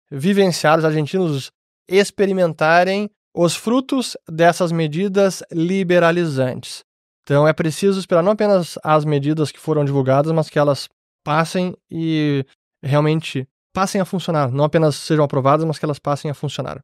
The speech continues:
Aqui do Gesiel. Imóveis aumentando rapidamente de preço com o governo russo distribuindo bilhões de dólares em empréstimos baratos a seus cidadãos para comprarem novas casas.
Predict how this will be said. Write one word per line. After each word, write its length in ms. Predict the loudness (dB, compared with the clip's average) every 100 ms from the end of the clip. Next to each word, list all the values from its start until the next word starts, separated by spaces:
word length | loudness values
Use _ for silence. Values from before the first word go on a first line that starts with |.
| _ _ _
Aqui 220 | 0 2
do 340 | 4 6 6 4 -2
Gesiel. 840 | 0 4 4 4 4 6 2 -2 _ _ _
Imóveis 480 | 2 6 6 4 2
aumentando 440 | 2 2 0 2
rapidamente 600 | 2 2 2 2 0 -2
de 120 | -4
preço 420 | -4 0 0 0 -4
com 160 | -2
o 20 |
governo 280 | 0 0 0
russo 580 | 0 0 0 -2 -6 -8 -8
distribuindo 560 | -6 -4 -2 0 0
bilhões 400 | 0 2 4 2
de 60 | 2
dólares 340 | 4 4 4
em 160 | 0 -2
empréstimos 600 | -4 -2 0 0 -2 -4
baratos 540 | 2 4 4 0 -2 -2
a 80 |
seus 260 | -2 -4 -2
cidadãos 360 | 0 0 -2 -4
para 160 | -6
comprarem 380 | -4 -4 -2 -2
novas 260 | 0 -2 -4
casas. 360 | -8 -8 -12